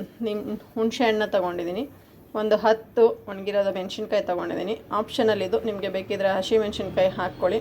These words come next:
ನನ್ನ ಮಕ್ಳು ಬೇರೆ ತಿಂತಾರಲ್ಲ ಅಂದ್ಬಿಟ್ಟು ಡ್ರೈ ಚಿಲ್ಲಿನ ತೊಗೊಂಡಿದ್ದೀನಿ. ಒಂದು ನಾಲ್ಕರಿಂದ ಐದು ಕಡ್ಡಿಯಷ್ಟು ಕರಿಬೇವು, ಹಸಿ ಕರಿಬೇವು ತೊಗೊಂಡಿದ್ದೀನಿ,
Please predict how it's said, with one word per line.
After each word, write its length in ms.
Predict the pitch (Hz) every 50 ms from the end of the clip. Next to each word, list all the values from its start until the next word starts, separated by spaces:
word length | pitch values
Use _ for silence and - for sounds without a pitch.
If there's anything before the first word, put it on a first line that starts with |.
| 220 -
ನನ್ನ 300 | - 208 202 190 190 185
ಮಕ್ಳು 320 | 185 180 - - - 214
ಬೇರೆ 160 | 202 208 196 196
ತಿಂತಾರಲ್ಲ 560 | 196 190 185 185 - 185 180 180 180 180 175
ಅಂದ್ಬಿಟ್ಟು 380 | 170 175 175 175 175 - - 302 311 - - - - - - - - - - - - 214 -
ಡ್ರೈ 180 | 208 208 208
ಚಿಲ್ಲಿನ 360 | 208 - 226 202 196 190 202
ತೊಗೊಂಡಿದ್ದೀನಿ. 800 | 214 - 214 190 175 175 180 175 175 175 180 185 240 254 294 262 - - - 262
ಒಂದು 320 | 233 233 240 240 233 233 220 214 202 190 180 190 190 - -
ನಾಲ್ಕರಿಂದ 580 | 233 220 226 233 254 254 - 262 240 233 233 240 254 262 262 - 220
ಐದು 340 | 202 202 214 220 214 226
ಕಡ್ಡಿಯಷ್ಟು 600 | - 220 214 196 185 208 202 208 214 - - 220 220
ಕರಿಬೇವು, 520 | 220 214 202 190 190 208 208 202 - 190
ಹಸಿ 240 | 196 190 - 233 -
ಕರಿಬೇವು 320 | - 226 196 180 180 190
ತೊಗೊಂಡಿದ್ದೀನಿ, 540 | 185 - 175 170 170 170 170 170 175 202 294